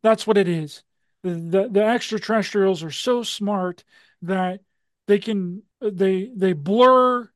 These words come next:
your device and, uh, make your field of range show so crappy that you can't see what's happening. And every single one of them can do that. I'm like, "That is a bunch of nonsense, dude." Nonsense.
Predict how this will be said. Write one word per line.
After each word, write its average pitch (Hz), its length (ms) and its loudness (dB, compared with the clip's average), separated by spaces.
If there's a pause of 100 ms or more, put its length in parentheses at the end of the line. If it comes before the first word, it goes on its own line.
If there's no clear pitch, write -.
(120)
your 226 180 -2
device 202 800 0 (120)
and, 196 420 -2
uh, 202 400 -4 (100)
make 208 300 -4
your 214 140 -2
field 247 300 2
of 202 120 0
range 220 580 -4
show 240 360 2
so 262 280 2
crappy 185 720 0 (500)
that 190 140 -4
you 180 60 -10
can't 233 260 -2
see 196 460 -6 (160)
what's 190 220 0
happening. 160 540 -6
And 214 140 -2
every 226 300 4
single 202 260 2
one 185 160 2
of 175 80 -4
them 160 160 -8
can 160 160 -12
do 156 140 -8
that. 165 120 -8
I'm 202 140 -8
like, 202 140 -6
"That 220 240 2
is 175 100 -2
a 165 60 -6
bunch 170 260 -6
of 165 80 -8
nonsense, 165 720 -8
dude." 185 240 -16 (1300)
Nonsense. 175 720 -2